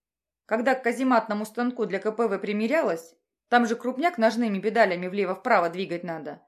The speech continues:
Штатный пулеметчик начал шуточки с подковырочками отпускать. Так рявкнула на него, что весь расчет разом смирно встал». «Значит, командный голос имеется?» «Не то слово. Себя поймал за тем, что складки на гимнастерке разглаживаю.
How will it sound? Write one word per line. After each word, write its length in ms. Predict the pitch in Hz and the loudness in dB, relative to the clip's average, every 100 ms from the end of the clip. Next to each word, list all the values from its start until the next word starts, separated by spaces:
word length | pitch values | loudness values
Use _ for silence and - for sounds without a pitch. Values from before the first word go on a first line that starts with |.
| _ _ _ | _ _ _
Штатный 420 | - 254 240 247 | -2 0 2 0
пулеметчик 640 | 247 247 254 339 - 202 220 | 0 0 0 -2 -8 -8 -2
начал 280 | 254 330 | -2 -2
шуточки 440 | 359 294 220 - 185 | -6 -4 -4 -6 -12
с 40 | |
подковырочками 840 | - 208 254 226 165 - - 170 | -8 -6 -4 -2 -4 -6 -10 -10
отпускать. 540 | 165 214 - 165 131 _ _ _ _ _ | -8 -10 -10 -12 -12 _ _ _ _ _
Так 240 | 254 226 196 | 0 0 2
рявкнула 500 | 294 330 202 202 190 | 2 2 -2 -2 -2
на 100 | 196 | -2
него, 460 | 208 175 151 - _ | -2 -4 -8 -10 _
что 200 | - - | -8 -2
весь 220 | 240 294 | 0 0
расчет 380 | 311 359 302 - | -2 -2 0 2
разом 300 | 196 175 170 | 4 4 0
смирно 380 | - 214 170 170 | -4 -6 -4 -8
встал». 500 | - 180 151 143 _ _ _ _ _ _ _ _ _ 175 | -6 -4 -4 -6 _ _ _ _ _ _ _ _ _ -10
«Значит, 420 | 185 240 233 - | 0 0 0 -2
командный 480 | 226 233 226 208 220 | 2 4 2 0 0
голос 380 | 220 220 220 | 4 2 2
имеется?» 680 | 226 339 214 - - 160 - _ _ _ _ - | -6 -4 -4 -6 -14 -16 -18 _ _ _ _ -12
«Не 100 | 190 | -2
то 160 | 285 | -2
слово. 560 | 311 214 240 185 156 - _ _ _ | 0 2 4 4 -2 -8 _ _ _
Себя 320 | - 330 359 | -8 6 6
поймал 380 | 269 262 233 220 | 8 6 6 4
за 100 | 226 | 4
тем, 180 | 240 254 | 0 -4
что 140 | - | -4
складки 460 | 226 285 240 - 214 | -6 0 0 0 -6
на 120 | 208 | -4
гимнастерке 640 | 202 214 240 - 175 - | -2 -2 -2 -2 -4 -4
разглаживаю. 720 | 185 196 190 170 151 147 143 | -6 -4 -4 -4 -6 -12 -14